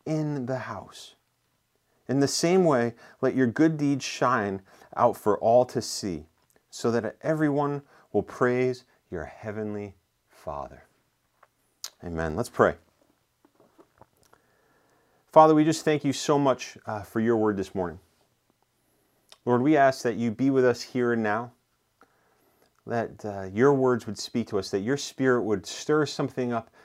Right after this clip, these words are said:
in our hearts. Lord, that we may receive you, that we may receive your will for our lives.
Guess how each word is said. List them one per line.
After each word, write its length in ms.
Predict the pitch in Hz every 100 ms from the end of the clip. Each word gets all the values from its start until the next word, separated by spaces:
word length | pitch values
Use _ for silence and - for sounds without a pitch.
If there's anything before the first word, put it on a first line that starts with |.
| _ -
in 120 | 113
our 160 | 107 101
hearts. 520 | - 80 - - - _ _ _ _ _ _ _ _ _ _ _
Lord, 160 | 117 107
that 120 | 113
we 120 | 120
may 160 | 147 131
receive 640 | 107 - - - 135 120
you, 180 | 107 95
that 160 | 90 95
we 100 | 127
may 160 | 143
receive 480 | 123 107 - 120 104
your 360 | 104 113 143 139
will 340 | 117 107 104 - - _
for 400 | _ - 110 104
our 220 | 82 98 92
lives. 580 | 87 85 - 76 -